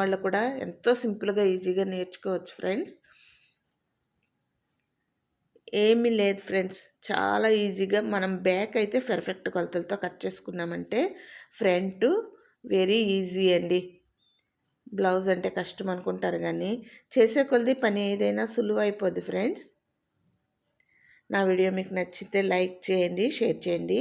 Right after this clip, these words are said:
సబ్స్క్రైబ్ చేసుకోండి ఫ్రెండ్స్. ఈ విధంగా ఫ్రంట్ కట్ చేసుకోవాలి.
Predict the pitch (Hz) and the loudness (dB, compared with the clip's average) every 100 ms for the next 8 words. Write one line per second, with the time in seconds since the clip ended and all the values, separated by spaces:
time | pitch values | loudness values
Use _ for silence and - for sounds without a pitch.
0 | 349 233 - 180 165 180 170 - 180 180 | 0 -4 -6 -6 -6 -6 -6 -6 -8 -2
1 | 208 415 - - _ _ _ _ _ _ | -2 -2 -6 -14 _ _ _ _ _ _
2 | _ _ _ _ _ _ _ _ _ _ | _ _ _ _ _ _ _ _ _ _
3 | _ 403 415 _ _ _ _ _ _ _ | _ _ _ _ _ _ _ _ _ _
4 | - 202 196 180 180 180 330 480 - _ | -8 0 2 2 0 0 0 -2 -8 _
5 | _ _ 208 175 175 - 202 415 - - | _ _ 2 2 2 -2 0 0 -2 -16
6 | _ _ _ _ _ 190 190 - 180 - | _ _ _ _ _ -4 -4 -4 -4 -6
7 | - 165 170 165 | -4 0 0 0